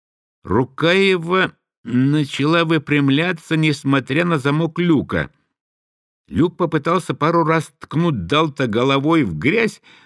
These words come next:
но особого эффекта это не возымело. Я понял, что если Далту удастся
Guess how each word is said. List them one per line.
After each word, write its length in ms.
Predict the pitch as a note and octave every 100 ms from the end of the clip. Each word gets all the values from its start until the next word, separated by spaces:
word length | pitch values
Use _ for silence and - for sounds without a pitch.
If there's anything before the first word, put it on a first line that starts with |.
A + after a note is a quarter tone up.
| -
но 240 | F#2 B2
особого 640 | C3+ - - F#3 F#3+ F3+ -
эффекта 640 | C3 A#2+ - F3+ - -
это 340 | - D3 C#3
не 140 | D#3+ E3+
возымело. 760 | D#3+ D#3 F#3 G3 F3 F#2+ D#2 - _ _ _ _ _ _ _ _
Я 280 | - D#2 G#2+
понял, 400 | - E3 D3 A2+
что 260 | - -
если 440 | G#2 C3 D#3 - G#2
Далту 500 | E2 C#3 C3+ F2+ F#2+
удастся 680 | F2+ G2+ C#3+ - - F#2